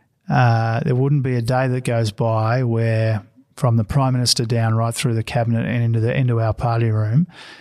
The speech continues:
you know, well, we're not thinking about what gives this the best chance of success. Um, but,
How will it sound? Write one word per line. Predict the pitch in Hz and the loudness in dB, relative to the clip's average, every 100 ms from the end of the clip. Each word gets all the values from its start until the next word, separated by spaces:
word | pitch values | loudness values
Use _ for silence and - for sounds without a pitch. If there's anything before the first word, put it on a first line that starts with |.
| - _ | -20 _
you | - | 2
know, | 117 113 | 4 4
well, | 120 | 2
we're | 123 | 2
not | 123 123 | 0 -2
thinking | - 131 117 120 | -2 -4 -2 -2
about | 110 113 | 0 -2
what | - 113 - | 0 -4 -2
gives | 117 110 - | -4 -2 -2
this | 113 110 - - | -2 0 -2 -2
the | - | -4
best | 117 120 113 | -2 0 0
chance | - - 110 107 | -2 -2 -2 -4
of | 113 | -6
success. | - 85 - - 117 156 - - _ _ _ - - - _ _ _ - | -6 -8 -8 -2 0 0 -4 -8 _ _ _ -20 -20 -20 _ _ _ 0
Um, | 113 113 113 113 110 113 | 2 2 0 -2 -4 -4
but, | - 117 113 - | -2 0 0 -4